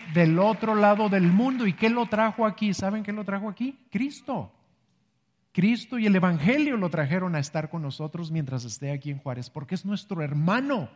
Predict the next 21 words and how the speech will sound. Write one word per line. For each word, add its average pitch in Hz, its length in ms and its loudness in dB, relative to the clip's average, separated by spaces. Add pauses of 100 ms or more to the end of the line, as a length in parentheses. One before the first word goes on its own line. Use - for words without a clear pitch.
(260)
aunque 185 300 0
no 175 160 -2
podamos 190 840 -4
hablar 139 440 -4
con 147 220 -4
él 170 380 2 (240)
el 160 160 6
idioma, 151 720 -2 (400)
pero 131 140 -4
sí 160 160 -8
podemos 165 640 -6
hablar 123 320 -6
con 131 220 -8
él 156 280 0
el 143 140 0
evangelio. 123 640 -6 (2500)
Y 156 120 4
Pablo 196 520 2
cierra 190 460 2
esta 196 260 -2
sección 160 840 -4